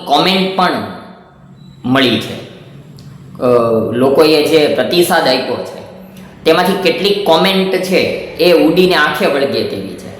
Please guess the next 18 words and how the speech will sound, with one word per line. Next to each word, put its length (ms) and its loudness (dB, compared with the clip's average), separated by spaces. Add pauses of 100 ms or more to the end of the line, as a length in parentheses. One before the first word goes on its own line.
(640)
ખાસ 180 0 (100)
કરીને 500 2 (400)
સુખદેવસિંહ 580 2
ઝાલા 280 2
સાહેબ 400 0
સાથેના 680 -2
જેમના 300 0
સ્મરણો 540 2
રહ્યા, 260 0 (160)
એ 140 0
આઈ 220 2
પી 100 0
એસ 160 2
ઓફિસર 600 0 (360)
હસમુખભાઈ 540 0
પટેલ 360 2
સાહેબ 280 0
વિશે 640 -2